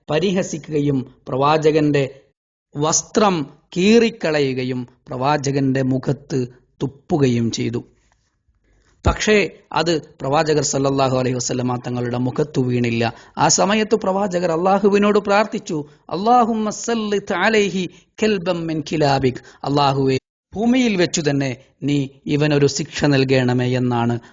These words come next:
ആ പ്രാർത്ഥനയുടെ ആശയം. അങ്ങനെ ആ പ്രാർത്ഥനയ്ക്ക് അള്ളാഹു ഉത്തരം നൽകി. ഒരിക്കൽ ഉത്തൈബ കൂട്ടം ആളുകളുമായി ചേർന്ന് ഷാമിലേക്ക് യാത്ര പോവുകയായിരുന്നു.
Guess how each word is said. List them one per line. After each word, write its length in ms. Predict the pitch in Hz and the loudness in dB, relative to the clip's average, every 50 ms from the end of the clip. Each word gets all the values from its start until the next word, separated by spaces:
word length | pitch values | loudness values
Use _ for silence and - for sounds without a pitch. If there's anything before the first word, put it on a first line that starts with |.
| _ - | _ -2
ആ 100 | - 135 | 0 0
പ്രാർത്ഥനയുടെ 960 | 131 - - 139 139 151 156 - - - 147 139 127 123 120 120 123 120 117 - - _ _ _ _ _ _ _ _ _ _ _ - | 0 0 0 0 0 0 0 -4 -6 -4 -2 0 0 0 0 -2 -2 -4 -4 -6 -10 _ _ _ _ _ _ _ _ _ _ _ 0
ആശയം. 580 | 139 135 139 147 143 - - 117 113 110 107 - _ _ _ _ - | 2 2 2 2 0 -2 -6 -6 -6 -8 -10 -12 _ _ _ _ -6
അങ്ങനെ 480 | 135 139 147 156 160 160 165 170 165 - - - - | -4 -2 0 0 0 0 -2 -4 -6 -14 -8 -2 2
ആ 120 | 151 170 | 2 2
പ്രാർത്ഥനയ്ക്ക് 760 | 175 175 - 175 170 190 190 190 - 151 139 131 - - - | 2 0 0 0 0 0 0 -2 -4 -6 -6 -6 -8 -10 -10
അള്ളാഹു 920 | 123 117 - _ _ - - 139 131 127 123 120 117 117 120 117 120 - _ - | -10 -10 -12 _ _ -14 -8 -6 -2 -2 0 0 0 -2 -4 -4 -6 -8 _ -10
ഉത്തരം 460 | 139 127 - - - 131 120 117 117 | -10 -8 -6 -4 -4 -2 -2 -2 -4
നൽകി. 380 | 113 113 110 107 110 110 - - _ _ - | -4 -4 -4 -6 -6 -8 -10 -12 _ _ -6
ഒരിക്കൽ 480 | - 135 135 135 123 - 156 151 151 151 - - _ - - | -4 -2 -2 0 0 0 0 0 0 -4 -8 -16 _ -4 -2
ഉത്തൈബ 500 | 139 143 143 - 175 160 139 131 120 120 113 110 - - _ _ _ _ _ _ _ - | -2 0 0 2 2 2 2 2 0 -2 -4 -4 -6 -12 _ _ _ _ _ _ _ -20
കൂട്ടം 300 | 202 - - 202 196 190 | -12 -6 -4 -2 0 0
ആളുകളുമായി 680 | 202 220 233 233 202 196 185 180 170 156 151 147 143 | 0 0 0 0 0 -2 -2 -2 -2 -2 -4 -4 -4
ചേർന്ന് 520 | 139 143 - 151 135 123 127 131 131 127 123 - _ _ _ _ _ _ _ _ _ - | -6 -8 -10 -10 -10 -8 -8 -8 -8 -8 -10 -14 _ _ _ _ _ _ _ _ _ -6
ഷാമിലേക്ക് 960 | - - - 165 156 175 190 196 185 165 139 135 127 123 120 - - 127 113 110 _ _ _ _ - | -2 0 2 2 4 4 2 2 0 -2 -2 -4 -4 -6 -8 -12 -14 -14 -14 -14 _ _ _ _ -12
യാത്ര 420 | 135 135 139 156 156 - - 135 131 | -8 -6 -4 -4 -4 -4 -6 -8 -6
പോവുകയായിരുന്നു. 960 | 117 - 127 123 123 120 117 117 117 117 117 117 117 113 113 117 117 113 | -4 -2 -2 -2 -2 -2 -2 0 0 0 0 0 -2 -2 -4 -4 -4 -6